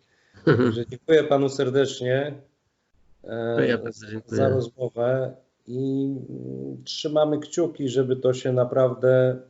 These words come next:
Speaker 2: jak udało, bo czeka na to nie tylko, czekają na te, e,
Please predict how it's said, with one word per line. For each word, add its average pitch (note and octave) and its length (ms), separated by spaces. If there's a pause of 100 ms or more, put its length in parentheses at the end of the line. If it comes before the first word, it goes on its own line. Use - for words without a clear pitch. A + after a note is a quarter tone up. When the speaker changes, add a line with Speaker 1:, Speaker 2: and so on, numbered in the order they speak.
Speaker 2:
jak B2 300 (160)
udało, B2 580
bo B2 460 (100)
czeka C#3+ 340
na C#3 180
to C3+ 240
nie C#3 140
tylko, D3+ 680 (280)
czekają C#3+ 400
na C3+ 160
te, C3+ 420 (680)
e, A#2+ 360